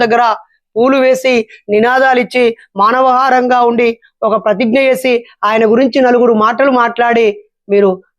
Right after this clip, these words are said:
ఆ కార్యక్రమం నిర్వహించాలని కోరుతా ఉన్నాం. విగ్రహాలు లేని చోట బాబాసాహెబ్ అంబేద్కర్ విగ్రహం దగ్గర జరపండి. ఆ విగ్రహం కూడా లేని చోట శివాజీ విగ్రహం ఉంటే, ఎందుకంటే అదే మహారాష్ట్రలో పుట్టినటువంటి ఒక బహుజన బీసీ బిడ్డ, బ్రాహ్మణ ఆధిపత్యాన్ని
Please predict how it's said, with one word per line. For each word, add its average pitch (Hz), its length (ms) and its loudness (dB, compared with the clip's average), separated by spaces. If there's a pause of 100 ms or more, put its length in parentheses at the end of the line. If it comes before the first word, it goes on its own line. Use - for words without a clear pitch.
(120)
ఆ 190 40 -2 (100)
కార్యక్రమం 226 560 0
నిర్వహించాలని 220 720 0
కోరుతా 233 280 0 (100)
ఉన్నాం. 262 220 0 (360)
విగ్రహాలు 254 400 0 (100)
లేని 262 280 0
చోట 262 180 0 (440)
బాబాసాహెబ్ 247 560 0
అంబేద్కర్ 233 440 0
విగ్రహం 226 280 0
దగ్గర 220 240 2
జరపండి. 240 400 -2 (460)
ఆ - 20 0 (120)
విగ్రహం 277 420 0
కూడా 269 220 2
లేని 247 260 0
చోట 233 180 0 (460)
శివాజీ 269 460 0
విగ్రహం 269 360 2
ఉంటే, 240 180 0 (480)
ఎందుకంటే 247 420 0
అదే 254 120 2 (120)
మహారాష్ట్రలో 262 580 0
పుట్టినటువంటి 247 640 0 (380)
ఒక 202 80 0 (100)
బహుజన 240 300 2 (100)
బీసీ 247 300 0 (100)
బిడ్డ, 240 160 2 (580)
బ్రాహ్మణ 247 380 0 (120)
ఆధిపత్యాన్ని 262 680 0